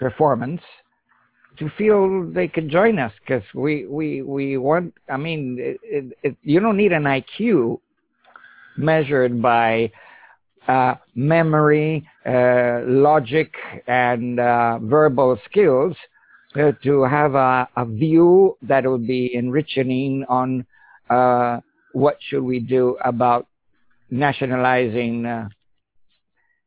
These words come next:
railways or not nationalizing railways, or, uh, what is the concept, um, is it fair to have kids wear a uniform? Oh, this was a very upmarket school, so then they all wore these uniforms,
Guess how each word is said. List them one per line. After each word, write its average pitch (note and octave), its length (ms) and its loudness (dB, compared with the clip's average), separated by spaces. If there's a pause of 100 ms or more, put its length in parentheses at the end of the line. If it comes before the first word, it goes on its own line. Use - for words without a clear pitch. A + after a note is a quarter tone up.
(160)
railways B2+ 560 4
or A#2+ 160 2
not C#3 300 0
nationalizing B2 680 -4
railways, A#2+ 720 0
or, C3 420 2 (300)
uh, B2 380 2
what B2+ 280 0
is C3+ 220 2
the C3 100 0
concept, - 600 -4 (260)
um, A#2+ 680 -8
is D#3+ 140 2
it F3+ 160 2 (400)
fair E3 340 4
to D3+ 120 -6
have C#3 260 0 (160)
kids C#3+ 260 -2 (220)
wear C#3 240 4
a B2+ 60 0
uniform? B2+ 600 -2
Oh, C3 120 2
this C3+ 160 -6
was C3+ 200 -2
a B2+ 60 -2
very B2 200 -2
upmarket B2 560 -4 (140)
school, B2 320 -6
so B2+ 100 -10
then A#2 180 -8
they A#2+ 80 -6
all B2+ 160 0
wore A#2+ 240 -2
these A#2+ 200 -8 (100)
uniforms, A#2+ 540 -10